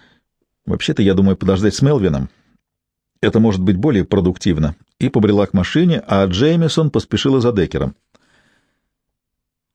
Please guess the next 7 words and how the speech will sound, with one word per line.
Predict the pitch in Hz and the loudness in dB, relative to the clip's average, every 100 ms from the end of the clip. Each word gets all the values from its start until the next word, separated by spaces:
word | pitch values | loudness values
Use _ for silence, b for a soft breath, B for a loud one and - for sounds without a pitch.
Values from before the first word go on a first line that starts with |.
| _ _ _ _ _ _ _ | _ _ _ _ _ _ _
Обитатели | 110 117 135 185 180 156 | -2 0 2 2 2 0
шести | 147 151 135 175 | 2 0 0 0
домов | 156 143 120 - - | 2 2 2 -2 -2
Toyota | 127 123 120 117 | 0 2 2 2
Avalon | 113 113 104 | 2 2 2
не | 107 | 2
заметили. | 113 139 190 - 78 71 | 2 0 0 0 0 -2